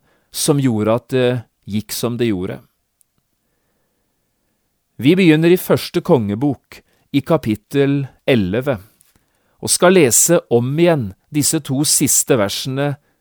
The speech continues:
i kapittelet, vers førtito og førtitre. Den tid Salomo var konge i Jerusalem over hele Israel, var førti år. Så la Salomo seg til hvile hos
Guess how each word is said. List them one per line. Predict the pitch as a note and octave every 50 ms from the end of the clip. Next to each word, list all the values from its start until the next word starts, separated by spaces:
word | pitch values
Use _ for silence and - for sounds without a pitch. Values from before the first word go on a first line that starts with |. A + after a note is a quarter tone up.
| _ _
i | _ - B2
kapittelet, | - C#3 B2 - A2 F#2 - - A2+ G#2+ G#2 F2 - _ -
vers | A2 C3 D3+ E3 - - - - -
førtito | - - C#3 B2 - - D3+ D3+ D3 - D#3 F3 G3+ A3 A3+ G#3+ _ _ _ _ _ _ _ _ _ _
og | - C#3 -
førtitre. | - A#2+ A2 - B2+ A#2 - A2+ F#2+ G2 G#2+ G2 - _ _ _ _ _ _ _ _ _ _ _ _ _ _ _ _ _ _ _ _ _ _ _ _ _ _ _ _ _ _ _ _ _ _ _ _ _ _ _ _
Den | - A2 - D3 F3 F3
tid | - D#3+ E3+ F3
Salomo | - - - D3 B2 A#2 A#2+ B2 C3+ D3 D#3 D#3+ E3+ E3+
var | D#3+ E3+ E3+ E3 -
konge | - F#3 D3+ A#2+ G#2 F#2+ G2+ B2+ D#3
i | - D3+ D3+ D3+
Jerusalem | D#3 D3+ C3+ B2 A#2 B2 - - - - D#3+ E3 F3+ F#3+ F#3 -
over | - C#3+ B2 D#3
hele | D#3+ D3+ C#3 E3+ D#3 C3+ A2 G2+ C3+ D3
Israel, | - C3 A#2+ A#2+ - - - E3+ F3+ G3+ G3 D#3 A#2 G#2+ - _ _ _
var | - A2+ B2 C#3+ C#3
førti | - - A2+ G2+ - _ - D#3 C3+
år. | A2 A#2+ C3 B2+ A2+ A2+ A2 _ _ _ _ _ _ _ _ _ _ _ _ _ _ _ _ _ _ _ _ _ _
Så | - - - C#3 C3 C#3
la | D#3 E3
Salomo | D#3+ - - B2 G#2+ G#2 G#2+ A#2 B2 C#3 C#3+ D3 C#3
seg | - D3+ C3+ C3+
til | - D3+ D3 D3
hvile | C#3+ C#3+ C#3 A2+ G2 G2 G#2+ B2+ C#3
hos | C3+ C3 -